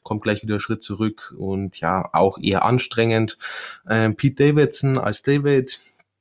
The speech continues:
ist so ein typischer Charakter, den man nicht mögen soll. Ähm, es klappt tatsächlich auch, ähm,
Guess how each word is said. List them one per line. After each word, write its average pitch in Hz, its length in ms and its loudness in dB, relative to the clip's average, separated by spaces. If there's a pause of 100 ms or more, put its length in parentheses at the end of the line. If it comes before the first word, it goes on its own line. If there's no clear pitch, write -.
(400)
ist 131 80 -4
so 135 60 2
ein 127 80 2
typischer 127 340 2
Charakter, 117 460 -2
den 107 180 -2
man 104 200 0
nicht 107 340 -6
mögen 139 300 4
soll. 131 540 2
Ähm, 107 280 -4
es - 120 -12
klappt 139 220 -2
tatsächlich 127 420 -4
auch, 117 380 0
ähm, 107 300 -2